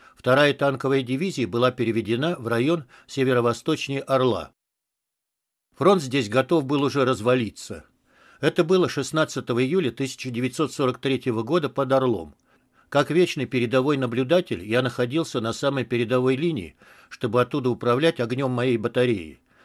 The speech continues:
Я вместе с моим радистом окопался на обратном склоне высоты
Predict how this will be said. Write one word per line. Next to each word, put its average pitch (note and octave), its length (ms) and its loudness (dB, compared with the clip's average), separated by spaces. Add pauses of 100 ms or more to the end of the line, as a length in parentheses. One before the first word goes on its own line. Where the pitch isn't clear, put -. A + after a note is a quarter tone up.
(200)
Я D3+ 180 4
вместе C3 340 -4
с - 80 -10
моим C3 240 -2
радистом C3 540 0
окопался C3 560 -2
на A#2+ 100 -2
обратном B2 400 0
склоне C3+ 400 -2
высоты A#2+ 560 -2